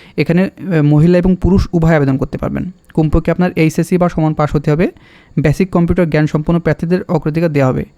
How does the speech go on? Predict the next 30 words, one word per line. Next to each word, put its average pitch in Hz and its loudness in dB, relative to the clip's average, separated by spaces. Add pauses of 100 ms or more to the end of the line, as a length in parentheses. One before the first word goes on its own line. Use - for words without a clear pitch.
(340)
আপনার 160 -2
কম্পিউটার 165 0 (200)
জ্ঞান 151 2
থাকলে 160 -2
অগ্রাধিকার 143 0
পাবেন। 147 -4 (180)
যদি 151 -2
আপনি 165 0
কম্পিউটার 151 -2
জ্ঞান 147 2
না 147 2
থাকে, 170 -2 (200)
তাও 156 2
কিন্তু 175 0
আবেদন 156 0
করতে 151 -2
পারবেন, 160 0
সমস্যা 143 0
নেই, 147 -2
হ্যাঁ? 254 2 (260)
কম্পিউটার 160 2
না 151 2
থাকলেও 190 0
সমস্যা 139 -2
নাই, 156 -4 (480)
আপনারা 156 -2
সকলেই 170 2
আবেদন 151 0
করতে 139 -4
পারবেন। - -4